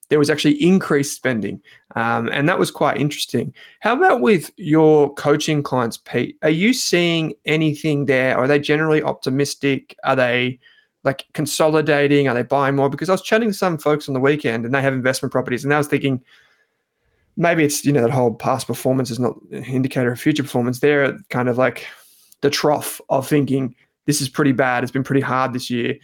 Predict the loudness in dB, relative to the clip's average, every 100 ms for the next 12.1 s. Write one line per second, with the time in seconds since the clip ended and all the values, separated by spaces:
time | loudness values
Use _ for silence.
0 | -20 _ -2 0 4 4 4 2 2 2
1 | 2 -2 0 2 2 2 -2 -2 -4 -4
2 | -6 -6 -6 -6 -6 -6 -6 -4 -4 -4
3 | -4 -6 -2 -4 0 0 0 -2 -2 -2
4 | 0 -2 0 2 4 4 4 2 -2 _
5 | _ _ 0 0 2 0 0 -2 -2 -2
6 | -2 -2 -2 -4 -12 -20 -6 -2 0 0
7 | 0 0 0 -2 0 -2 -4 -14 _ -4
8 | -4 -2 -4 -2 -2 -4 -6 -2 0 0
9 | 0 -2 -6 -6 -6 -6 -6 -6 -6 -2
10 | 0 -2 -4 -16 -20 -20 -20 _ _ -2
11 | 0 2 2 4 4 2 0 -2 -2 -2
12 | -6